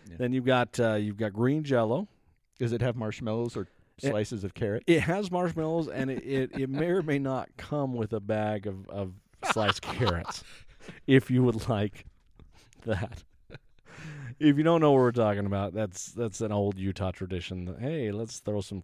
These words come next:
Speaker 2: carrots into our Jell-O." It's why I don't like Jell-O, <laughs> honestly.
Speaker 1: Yeah.
Speaker 2: Um, but then there's, uh, there's buttermint.
Speaker 1: Buttermint, which is a fantastic
Speaker 2: Yeah,
Speaker 1: flavor.
Speaker 2: really
Speaker 1: We,
Speaker 2: tasty.
Speaker 1: we got a sample, and woohoo,
Speaker 2: Yeah.
Speaker 1: baby, that's good stuff.
Speaker 2: Yeah, and then nursery punch.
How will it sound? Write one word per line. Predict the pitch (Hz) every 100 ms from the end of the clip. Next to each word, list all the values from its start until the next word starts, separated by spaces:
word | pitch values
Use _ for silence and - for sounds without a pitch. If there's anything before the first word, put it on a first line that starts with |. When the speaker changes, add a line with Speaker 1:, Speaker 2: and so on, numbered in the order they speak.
| -
Speaker 2:
carrots | 92 87 85 -
into | 87 85
our | 82
Jell-O." | - - - -
It's | -
why | 190 254
I |
don't | 165 101
like | 87 85
Jell-O, | - - - -
<laughs> | -
honestly. | - 117 - 120 -
Speaker 1:
Yeah. | 151 - - - - - - 165 165 - - -
Speaker 2:
Um, | 120 113 104 92 - -
but | 123
then | 127 139
there's, | 135 113 107
uh, | 107
there's | 98 92
buttermint. | 104 110 117 120 214 - - _
Speaker 1:
Buttermint, | - 120 135 131
which | 131 123
is | 113 104 -
a | - 110
fantastic | 104 - 104 95 - - - - 180 165 -
Speaker 2:
Yeah, | 85
Speaker 1:
flavor. | - 113 101 85
Speaker 2:
really | 78 101
Speaker 1:
We, | 139
Speaker 2:
tasty. | 139 123
Speaker 1:
we | 131
got | 131 123
a |
sample, | - 127 120 127 113
and | 107 -
woohoo, | 349 427 349 381 427 135
Speaker 2:
Yeah. |
Speaker 1:
baby, | 98 196 175
that's | 110 101 -
good | 85 -
stuff. | - - _
Speaker 2:
Yeah, | 95 90 - -
and | 117
then | 131 131
nursery | 143 -
punch. | 175 214 160 -